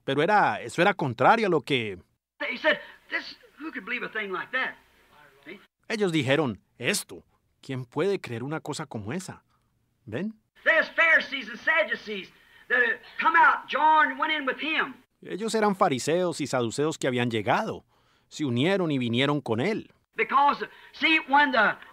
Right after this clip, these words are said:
Speaker 2: when the supernatural is displayed, it produces three different types.
Speaker 1: Porque, observen, cuando lo, cuando lo sobrenatural se manifiesta, eso produce tres clases diferentes.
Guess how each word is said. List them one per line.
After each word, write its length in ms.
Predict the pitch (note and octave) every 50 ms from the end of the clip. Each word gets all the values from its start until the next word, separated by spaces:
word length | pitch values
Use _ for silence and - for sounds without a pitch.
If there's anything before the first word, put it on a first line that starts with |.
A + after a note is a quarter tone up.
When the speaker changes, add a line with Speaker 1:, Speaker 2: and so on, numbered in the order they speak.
| - -
Speaker 2:
when 180 | - C#4+ D4+ C4+
the 100 | A#3 G#3+
supernatural 840 | - - - F4 F4+ F4+ C#4 C#4 C4+ D4+ D#4 D4+ - - C4 C4+ C4
is 160 | A#3+ G3+ -
displayed, 580 | G#3+ D4 C4 - - A#3 C#4 C4 B3+ C#4 A3 - - - -
it 160 | B3 B3 B3
produces 580 | - A#3 A3 F#3+ D4 D#4 D4 G#3 - C#4+ A#3+ - -
three 160 | - C#4+ D4
different 280 | B3+ C4+ G3 C4 A3+ -
types. 460 | - C4+ D4 C4+ F#3 D3 - - - _ _ _ _ _ _
Speaker 1:
Porque, 520 | - A3 G#3+ G#3 - - D#3+ C#3+ B2+ A#2+ - _
observen, 640 | - D#3 C3 - - D3 E3 F#3+ D#3+ C3+ G2+ F2+ - _ _ _ _ _ _
cuando 300 | - E3+ F3+ F#3 D#3 D#3
lo, 460 | D3+ D3 C#3+ C#3+ C3+ B2+ A#2+ A2 G2 _ _ _ _ _ _
cuando 340 | - - A#2+ A2+ A2 A#2+
lo 80 | A#2+ A#2+
sobrenatural 680 | A2+ - B2+ B2 B2 A#2 A#2+ A#2+ - B2+ A2+ B2+ D#3+ E3
se 100 | - G#3+
manifiesta, 800 | G3 F#3 E3+ C#3+ B2 - - F#3 A3+ A#3 - - - C4+ C4+ B3+ - _ _ _ _ _ _
eso 240 | - A2 G#2 C#3+ D#3
produce 460 | - - C#3 B2+ C3+ D3 C#3 - D3
tres 300 | C3 - E3 F#3 F#3 -
clases 340 | - G3 F#3 F3 - F#3 E3+
diferentes. 760 | D#3 D3+ A#2+ - A2 A2 G#2+ G#2 G2 - - - - - - -